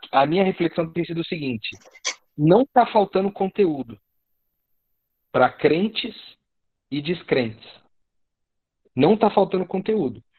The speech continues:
Se você abrir a internet, a rede social, todo mundo produzindo conteúdo pra caramba, produto digital, é, gente, tipo, massificando, é, textos, vídeos, coisas que,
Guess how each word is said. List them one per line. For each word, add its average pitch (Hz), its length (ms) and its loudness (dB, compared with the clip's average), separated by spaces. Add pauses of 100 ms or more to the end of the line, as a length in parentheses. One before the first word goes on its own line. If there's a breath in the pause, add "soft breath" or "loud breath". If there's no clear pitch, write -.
(300)
Se - 80 -8
você 135 200 2
abrir 180 220 0
a 180 40 -6
internet, 156 520 -2
a 120 40 -6
rede 135 140 -6
social, 143 560 0 (240)
todo 196 280 2
mundo 202 180 -2
produzindo 175 420 -4
conteúdo 170 400 -4
pra 170 160 -4
caramba, 156 440 -4
produto 160 400 -4
digital, 151 760 -2 (420 soft breath)
é, 135 300 2
gente, 175 440 0
tipo, 170 280 -2
massificando, 175 1080 -2 (460 loud breath)
é, 147 140 2 (160)
textos, 165 720 2 (260)
vídeos, 156 560 -2 (140)
coisas 175 280 0 (100)
que, 185 60 -4